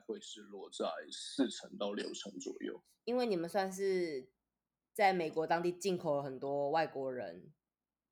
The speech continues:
Speaker 2: 去那边。
Speaker 1: 对。所以一方面我们会有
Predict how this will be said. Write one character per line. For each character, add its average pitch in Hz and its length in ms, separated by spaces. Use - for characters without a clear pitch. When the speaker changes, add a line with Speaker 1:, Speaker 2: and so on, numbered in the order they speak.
Speaker 2:
去 208 180
那 156 100
边。 104 320
Speaker 1:
对。 - 60
所 123 180
以 117 60
一 139 60
方 135 220
面 131 180
我 107 80
们 98 300
会 131 200
有 95 220